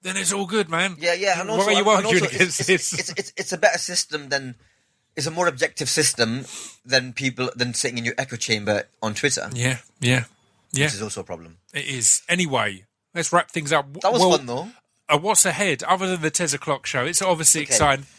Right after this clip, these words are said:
Speaker 1: This is gonna be going out, I think, just as it's all finishing, but it'll, I sh-, assume it'll be
Speaker 2: It'll be
Speaker 1: on,
Speaker 2: on, it'll be
Speaker 1: on
Speaker 2: on all,
Speaker 1: demand.
Speaker 2: yeah, it'll be on all
Speaker 1: All
Speaker 2: four,
Speaker 1: four.
Speaker 2: which is, uh, Channel four's iPlayer.
Speaker 1: Yeah.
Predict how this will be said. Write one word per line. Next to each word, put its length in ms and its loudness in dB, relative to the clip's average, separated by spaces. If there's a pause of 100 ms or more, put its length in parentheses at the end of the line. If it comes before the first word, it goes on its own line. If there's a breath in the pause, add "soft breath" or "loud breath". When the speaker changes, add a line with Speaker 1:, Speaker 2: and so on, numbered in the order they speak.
(140)
Speaker 1:
This 220 4
is 100 0
gonna 160 0
be 100 -2
going 300 0
out, 200 0
I 80 -2
think, 340 -4 (520)
just 280 2 (120)
as 160 2
it's 160 -2
all 120 -2
finishing, 520 0
but 120 2
it'll, 200 2
I 100 4
sh-, 200 -6
assume 340 0
it'll 120 0
be 120 2
Speaker 2:
It'll 100 6
be 100 2
Speaker 1:
on, 100 4
Speaker 2:
on, 140 -18
it'll 120 -6
be 80 2
Speaker 1:
on 80 0
Speaker 2:
on 60 -6
all, 160 0 (100)
Speaker 1:
demand. 160 -10
Speaker 2:
yeah, 140 6
it'll 100 2
be 80 -4
on 60 0
all 160 0
Speaker 1:
All 40 0
Speaker 2:
four, 320 0
Speaker 1:
four. 40 -10
Speaker 2:
which 260 0
is, 260 2
uh, 480 4
Channel 220 -4
four's 160 -4
iPlayer. 480 0
Speaker 1:
Yeah. 220 -4